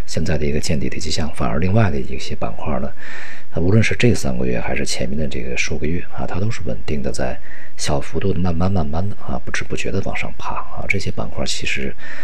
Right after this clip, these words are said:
还是有后劲儿的哈。那么这些板块呢，可以作为更加重点的关注所在。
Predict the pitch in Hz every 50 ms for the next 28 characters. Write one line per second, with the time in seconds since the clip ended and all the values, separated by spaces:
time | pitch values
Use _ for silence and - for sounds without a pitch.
0 | - - - - - - 80 67 - - - 90 - - 107 104 87 - - -
1 | - 85 80 - - - - - - - - - - - 80 - 117 117 - -
2 | - - 62 62 - 69 69 65 64 62 62 - - - - - - 76 73 67
3 | 67 - - 73 67 67 65 64 65 67 - - - 82 - 85 82 92 - -
4 | - - - - - - - - - - - - - - - - - - -